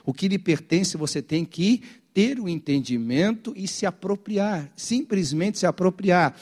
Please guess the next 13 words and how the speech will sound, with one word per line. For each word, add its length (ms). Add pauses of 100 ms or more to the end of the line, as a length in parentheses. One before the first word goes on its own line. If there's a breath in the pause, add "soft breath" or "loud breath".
(140 loud breath)
O 100
conceito 520
da 100
fé 240
aqui 360
é 300 (400 loud breath)
apropriação. 1300 (240 loud breath)
Não 200
você 420 (160)
fazer 920
reuniões 800
e 40
você 480